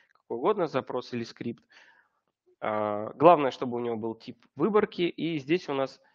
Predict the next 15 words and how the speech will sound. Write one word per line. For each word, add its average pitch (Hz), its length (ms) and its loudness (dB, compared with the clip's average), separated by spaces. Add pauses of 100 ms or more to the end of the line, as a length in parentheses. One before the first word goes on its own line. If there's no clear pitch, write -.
(220)
есть, 147 480 -2 (760)
а, 107 460 -2
вкладка 180 420 0
«Структура - 500 -4
данных». 113 440 -6 (200)
Вот, 156 400 -4 (360)
работая 151 480 0
с - 120 -4
этой 139 200 2
вкладкой, 202 600 2 (580)
вы 175 240 -2
можете 160 580 -4 (260)
заполнить 185 800 -2
или 139 300 -4
перезаполнить 156 1000 -2